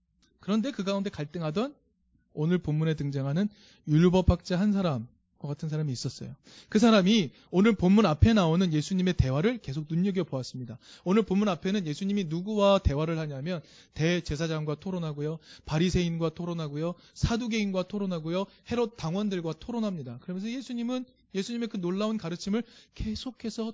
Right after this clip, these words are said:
토론하고 변론했어요. 근데 그걸 듣고 있었어요. 들으면서 율법학자의 마음에 무엇이 들어왔을까요? 자신의 존재를 잊게 했던 그 이유가 스멀스멀 떠오르기 시작했던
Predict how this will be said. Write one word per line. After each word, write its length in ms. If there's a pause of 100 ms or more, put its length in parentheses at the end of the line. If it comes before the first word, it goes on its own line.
토론하고 520
변론했어요. 680
근데 160
그걸 180
듣고 300
있었어요. 440 (360)
들으면서 440
율법학자의 560
마음에 240
무엇이 600 (340)
들어왔을까요? 840 (1200)
자신의 640 (440)
존재를 500
잊게 220
했던 260
그 180
이유가 640 (800)
스멀스멀 960
떠오르기 380
시작했던 640